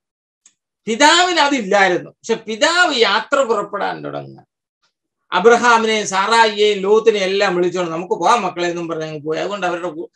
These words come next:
അദ്ദേഹത്തിന്റെ കൂടെ ഇവരെല്ലാം അങ്ങ് പോവുക ചെയ്തു. അദ്ദേഹം പറഞ്ഞത് കനാൻ നാട്ടിൽ പോകാമെന്നാണെങ്കിലും അദ്ദേഹം ഈ പച്ചപ്പുല്ലും,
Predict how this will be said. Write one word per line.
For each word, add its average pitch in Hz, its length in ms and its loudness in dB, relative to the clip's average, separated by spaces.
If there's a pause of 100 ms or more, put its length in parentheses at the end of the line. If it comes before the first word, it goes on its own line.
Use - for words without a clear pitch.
(140)
അദ്ദേഹത്തിന്റെ 247 460 0
കൂടെ 202 180 -2
ഇവരെല്ലാം 180 440 -2
അങ്ങ് 160 240 -10
പോവുക 165 280 -2
ചെയ്തു. - 320 -20 (560)
അദ്ദേഹം 302 400 2
പറഞ്ഞത് 311 400 2
കനാൻ 269 340 2
നാട്ടിൽ 277 300 -2
പോകാമെന്നാണെങ്കിലും 240 1200 2 (380)
അദ്ദേഹം 262 520 0
ഈ 240 520 -2 (640)
പച്ചപ്പുല്ലും, 254 800 -2